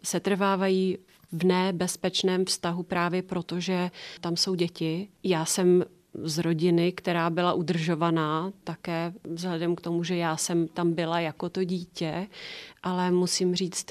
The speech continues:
když se na to dívám zpětně, tak ty děti to stejně vycítí, že tam není něco v pořádku,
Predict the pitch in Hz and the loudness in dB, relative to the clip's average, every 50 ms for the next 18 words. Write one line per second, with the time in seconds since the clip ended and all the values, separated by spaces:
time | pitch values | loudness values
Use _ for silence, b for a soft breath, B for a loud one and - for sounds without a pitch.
0 | - - 170 190 185 180 - - 190 185 180 - 185 165 170 185 180 180 180 180 | -8 -6 -4 -4 -2 0 0 0 0 0 -2 -2 -4 -2 0 0 0 0 0 0
1 | 185 180 - - - 185 180 180 - 185 185 180 175 175 - - 180 180 - - | 2 2 0 0 0 -2 -2 -2 0 0 0 2 0 -2 -2 -4 -4 -6 -6 -10
2 | B B B B B B B - 202 170 185 180 - 175 - 190 185 - - 190 | B B B B B B B -2 0 2 2 0 0 -4 -4 -4 -4 -2 0 2
3 | 190 196 175 180 170 - - - 170 165 - - 170 160 170 170 - 170 170 170 | 2 4 4 2 2 0 0 -2 -4 -4 -4 -4 -2 -2 -2 -2 -2 0 0 2
4 | 170 170 175 170 175 170 - 185 175 - - 180 170 175 170 160 160 160 - - | 4 4 4 4 4 2 0 -4 -6 -6 -8 -6 -4 -2 -2 -4 -4 -6 -10 -14
5 | - - | -14 -16